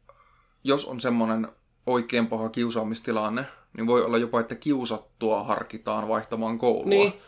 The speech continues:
Speaker 1: Kun taas paljon ennemmin järkevämpi olisi, että se kiusaaja laitetaan vaihtaan koulua.
Speaker 2: Mun mielestä kenenkään ei tarvitsisi... Mitä, mitä se koulun vaihtaminen auttaa ketään? Joka koulussa
Speaker 1: Ei,
Speaker 2: on
Speaker 1: mut se, se on
Speaker 2: kiusaajia.
Speaker 1: semmonen niinkö äärimmäinen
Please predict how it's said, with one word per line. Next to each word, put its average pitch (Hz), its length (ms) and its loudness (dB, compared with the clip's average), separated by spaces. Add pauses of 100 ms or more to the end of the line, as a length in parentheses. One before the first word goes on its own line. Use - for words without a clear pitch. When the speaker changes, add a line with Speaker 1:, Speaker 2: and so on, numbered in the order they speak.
(100)
Speaker 1:
Kun 135 220 -2
taas 127 180 4
paljon 131 460 2
ennemmin 117 360 0
järkevämpi 117 520 0
olisi, 139 180 0
että - 100 -14
se 147 80 -6
kiusaaja 139 760 0 (800)
laitetaan 113 400 4
vaihtaan 107 380 0
koulua. 107 440 -4 (140)
Speaker 2:
Mun 165 160 0
mielestä 190 240 -2
kenenkään 175 460 2
ei 151 60 -2
tarvitsisi... 151 360 -2
Mitä, 190 320 0
mitä 196 180 4
se 220 100 -2
koulun 208 340 8
vaihtaminen 143 360 -2
auttaa 135 280 -2
ketään? 139 360 -4
Joka 202 200 10
koulussa 147 240 6
Speaker 1:
Ei, 139 60 6
Speaker 2:
on 135 60 6
Speaker 1:
mut 139 80 2
se, 202 60 4
se 220 40 8
on 214 40 6
Speaker 2:
kiusaajia. 160 260 8
Speaker 1:
semmonen 160 240 6
niinkö 165 180 6
äärimmäinen 110 720 4